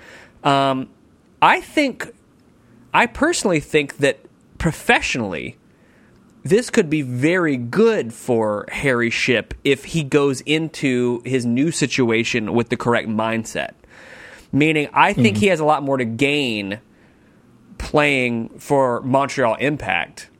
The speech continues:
Speaker 1: there, there's, there's a lot more opportunities that he's going to have playing with higher quality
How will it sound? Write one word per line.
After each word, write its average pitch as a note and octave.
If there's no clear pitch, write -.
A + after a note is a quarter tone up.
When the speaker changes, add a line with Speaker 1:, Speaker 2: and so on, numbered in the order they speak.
Speaker 1:
there, D3+
there's, D3+
there's C#3+
a D3+
lot F#3
more D#3+
opportunities D3
that A#2+
he's B2
going A#2+
to A2
have A2
playing A#2+
with A2+
higher A#2+
quality G#2+